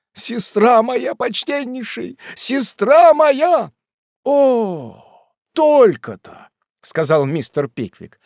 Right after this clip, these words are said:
«Мы легко можем уладить это дело, к общему благополучию, я надеюсь. Сестрица ваша здорова и счастлива, почтеннейший, и я приехал сюда именно за тем, чтобы».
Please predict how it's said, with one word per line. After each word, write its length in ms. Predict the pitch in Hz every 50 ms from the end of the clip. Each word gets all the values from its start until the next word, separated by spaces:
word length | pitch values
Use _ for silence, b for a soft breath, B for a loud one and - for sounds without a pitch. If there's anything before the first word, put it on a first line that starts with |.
| b b b
«Мы 240 | b 320 349 339 330
легко 520 | 311 311 285 - - - 294 294 277 269
можем 440 | 240 240 247 233 214 170 202 202 196
уладить 640 | 202 233 190 196 208 220 214 196 165 170 180 - -
это 240 | 202 170 - 190 180
дело, 480 | 156 180 196 180 156 127 113 98 - b b b
к 80 | b 202
общему 540 | 190 180 - - - 175 160 151 143 131 b b b
благополучию, 960 | b 170 170 208 208 190 175 196 - 175 165 165 202 190 165 - - 123 110
я 140 | 107 110 107
надеюсь. 600 | 117 135 117 95 101 98 82 65 53 - - - _ _ _ _ _ _ _ -
Сестрица 920 | - - 190 226 220 - - - - 175 269 302 302 208 - - 277 294
ваша 500 | 269 226 240 277 285 208 - 254 277 294
здорова 680 | 254 226 233 294 302 247 185 180 202 220 220 208 202 214
и 120 | 214 240 233
счастлива, 800 | 202 - - - 143 185 208 233 220 - - 214 220 220 220
почтеннейший, 880 | 208 214 214 - - - 208 208 208 196 190 196 170 - 180 165 143 - B B B B B B -
и 80 | 269
я 520 | 294 285 226 185 127 131 202 254 226 165 127
приехал 580 | - 127 143 147 165 208 - - - 135 120
сюда 520 | - - - 113 113 - 294 277 196 - - _ _ _ _ _ _ _ -
именно 560 | - 269 302 311 302 294 294 277 269 277 262
за 180 | 202 202 226 214
тем, 460 | - - 175 190 180 147 127 110 - _ _ _ _ B B B B B - - 202 196
чтобы». 520 | 175 - - 226 208 190 196 214 202 -